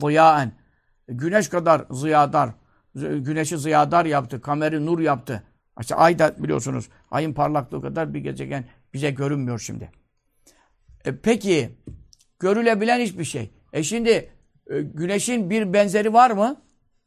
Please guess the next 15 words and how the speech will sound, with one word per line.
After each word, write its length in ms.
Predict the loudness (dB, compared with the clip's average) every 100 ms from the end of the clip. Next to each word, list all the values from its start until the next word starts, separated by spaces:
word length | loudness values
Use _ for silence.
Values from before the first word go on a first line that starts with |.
| 4
Yok. 380 | 6 6 2 _ _ 2
E 40 |
Allah 260 | 4 6 6
Teala 300 | 6 6 6
onu 160 | 2
görür 240 | 4 4 4
mü? 200 | -4 -8 _ 2
Ya 100 | 2
yoku 380 | 4 2 0 0
niye 160 | 2
görsün? 460 | 4 4 2 -2 -4 -8 _ _ _ _ _ _ _ _ _ _ _ _ _ _ _ _ _ _ _ _
Mer'iyün 560 | 4 4 4 2 2 4
ne 120 | 2
demek? 320 | 4 2 4
Görülebilen. 800 | 4 6 6 4 4 2 2